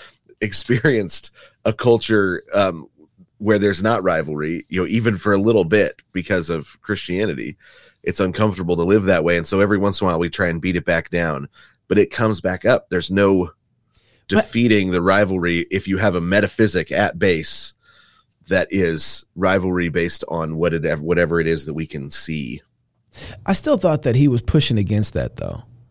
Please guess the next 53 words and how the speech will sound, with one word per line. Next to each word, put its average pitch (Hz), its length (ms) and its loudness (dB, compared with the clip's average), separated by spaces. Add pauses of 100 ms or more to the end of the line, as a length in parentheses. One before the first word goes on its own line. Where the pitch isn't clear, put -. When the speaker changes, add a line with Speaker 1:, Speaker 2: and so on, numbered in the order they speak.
(260)
Speaker 2:
ultimately. 101 720 -2 (280)
I, 151 80 -2 (120)
I 151 80 2
Speaker 1:
Scott 117 200 4
Adams? 120 520 2
Speaker 2:
No, 156 120 0
no, 123 380 2
Chris. - 580 0 (380)
Speaker 1:
Oh, 127 100 6
Chris. 151 300 2 (120)
No, 170 120 4
I 156 80 4
think 185 240 2
it, 139 140 4
I 156 120 4
think 170 200 0
he 120 200 0
is, 135 420 6 (420)
but 135 140 4
he 131 200 4
still, 135 580 2 (120)
he, 123 240 -2
he 113 220 -2
still 151 280 4
slips - 320 2
into 139 260 2
it 87 60 2
at 80 100 -2
times, 80 400 -4
right? 78 220 -4
I, 123 140 0
I 110 40 -6
mean, 139 140 0
I 135 40 4
Speaker 2:
Yeah. 127 80 4
Speaker 1:
think 110 120 4
it's 101 80 -6
an 104 80 -4
inescapable 107 920 -2 (600)
Speaker 2:
Yeah, 139 200 4
he's 170 180 4
caught, 190 320 4
he's 165 140 2
Speaker 1:
thing. 110 120 2
Speaker 2:
caught 175 180 6
in 147 80 0
the 131 60 -2
cosmology 127 720 0
of 104 160 -2
it - 80 -8
for 113 120 -2
sure. 110 320 2
Speaker 1:
Yeah. 98 160 4